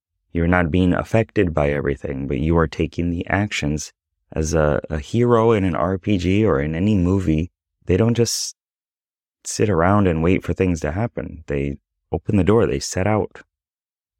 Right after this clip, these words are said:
They feel motivated, they feel this inner spark and fire to do something. And if you don't have that yet,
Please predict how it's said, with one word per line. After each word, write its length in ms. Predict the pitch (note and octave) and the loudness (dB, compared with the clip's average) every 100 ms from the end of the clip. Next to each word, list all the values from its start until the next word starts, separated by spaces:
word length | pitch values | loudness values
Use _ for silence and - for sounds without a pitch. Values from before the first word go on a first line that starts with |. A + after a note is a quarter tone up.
| _ | _
They 240 | D#2+ D#2 C#2 _ | -2 -2 -4 _
feel 300 | - A2 G2+ | 0 2 4
motivated, 580 | F2+ G2 G#2 E2+ D2+ | 2 4 2 0 -2
they 120 | D2+ D2+ | -4 -4
feel 180 | G2+ | -2
this 220 | F#2 E2 - | 0 -2 -2
inner 240 | F#2+ F#2 | -4 -2
spark 480 | - - E2+ F#2 - | -4 -2 -2 -2 -6
and 120 | D2+ | -10
fire 400 | - D2+ F2 D#2+ | -8 -4 -2 -4
to 120 | - | -4
do 180 | - D2+ | -6 -4
something. 480 | - E2+ E2+ - - _ _ _ _ _ _ _ | -4 -8 -10 -14 -16 _ _ _ _ _ _ _
And 120 | E2 | -4
if 80 | E2 | 0
you 80 | G#2 | 2
don't 160 | A2 C#2+ | 2 0
have 340 | F2+ B2 A#2 | 0 0 0
that 240 | D2+ C2+ | -2 -2
yet, 320 | G1+ C#2 C2 | -2 -2 -2